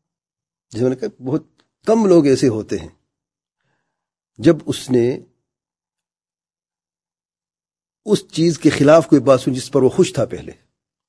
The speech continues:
اور بہت کم لوگ سنتے ہیں، اس لیے حق کی بات سننی چاہیے۔ حق پر ہمیشہ نور ہوتا ہے، میں ہمیشہ کہتا ہوں،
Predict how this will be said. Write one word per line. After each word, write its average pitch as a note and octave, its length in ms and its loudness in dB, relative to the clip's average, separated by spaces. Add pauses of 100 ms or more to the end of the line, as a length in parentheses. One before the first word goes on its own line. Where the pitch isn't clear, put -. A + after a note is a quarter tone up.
(1800)
اور - 280 0
بہت B2+ 240 -6
کم E3 260 2
لوگ B2+ 160 2
سنتے G2+ 360 -12
ہیں، E2+ 120 -20 (1040)
اس - 140 -10
لیے D3+ 200 -2
حق - 160 -8
کی D3+ 80 2
بات C3+ 240 0 (1500)
سننی A#2 300 -4
چاہیے۔ E2+ 360 -10 (1300)
حق C#3+ 120 -4
پر C3 120 0
ہمیشہ B2 240 -2
نور A#2+ 240 -2
ہوتا G2+ 240 -10
ہے، G2 40 -10
میں G2 100 -12
ہمیشہ A2 260 -8
کہتا E2+ 320 -16
ہوں، D2+ 100 -20